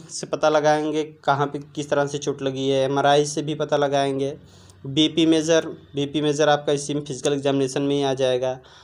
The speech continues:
आईसीपी, इंट्राक्रैनियल प्रेशर देखेंगे, कितना प्रेशर बनाना, बन रहा है। एबीजी, एबीजी टेस्ट में देखेंगे कितना गैस है आपका आर्टेरियल,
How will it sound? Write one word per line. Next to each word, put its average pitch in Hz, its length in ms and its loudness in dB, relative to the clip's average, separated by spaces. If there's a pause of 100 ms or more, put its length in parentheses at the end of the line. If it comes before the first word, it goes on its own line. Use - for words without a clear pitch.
(160)
आईसीपी, 165 960 2 (240)
इंट्राक्रैनियल 156 640 0
प्रेशर 151 360 0
देखेंगे, 151 420 -2
कितना 151 240 -4
प्रेशर 143 380 -2
बनाना, 139 380 -2
बन 135 200 -2
रहा 131 400 2
है। - 300 -8 (240)
एबीजी, 156 720 0 (280)
एबीजी 143 360 0
टेस्ट 156 260 -4
में 156 140 -2
देखेंगे 147 540 0
कितना 143 320 -4
गैस 139 420 0
है 139 140 2
आपका 135 360 0
आर्टेरियल, 135 340 -2